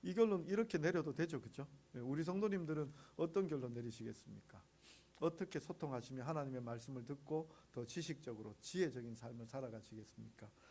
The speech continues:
한번 이 말씀 듣고 또 집에 가시면서 결단하시면서 "내가 뭘 하겠다." 한번, 어, 결단하시고 노력하시면 좋겠습니다.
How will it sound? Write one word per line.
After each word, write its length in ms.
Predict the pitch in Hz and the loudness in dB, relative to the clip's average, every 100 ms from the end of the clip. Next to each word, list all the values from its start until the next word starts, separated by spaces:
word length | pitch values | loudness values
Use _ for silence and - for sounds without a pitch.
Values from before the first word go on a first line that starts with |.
| - | -14
한번 400 | - 120 131 135 - - 143 | -6 0 2 0 -6 -10 -4
이 80 | |
말씀 360 | 139 131 131 139 | 2 2 2 -2
듣고 560 | 127 127 - 113 117 120 - | -6 -6 -2 -2 -2 -8 -8
또 280 | 131 117 117 | -6 -4 -6
집에 240 | - 143 120 | -4 0 0
가시면서 680 | 120 - 131 117 110 110 113 - - | -2 -4 -6 -8 -6 -8 -10 -16 -12
결단하시면서 800 | - 123 143 127 113 120 117 113 | -4 -2 -2 -2 -4 -6 -10 -8
"내가 280 | 117 127 156 | -4 -4 -2
뭘 200 | 131 120 | -2 -4
하겠다." 640 | 135 143 147 139 127 127 131 | -4 -6 -6 -2 -2 -4 -8
한번, 320 | 120 117 131 - - - - | -8 -4 -4 -6 -20 -20 -12
어, 120 | 143 110 | -10 -4
결단하시고 680 | 123 120 127 117 113 117 113 | -2 2 2 0 -2 -6 -4
노력하시면 680 | 127 123 - 113 120 113 | -2 -4 -6 -8 -4 -4
좋겠습니다. 800 | 113 98 104 - 110 107 107 139 | -4 -8 -8 -8 -10 -6 0 0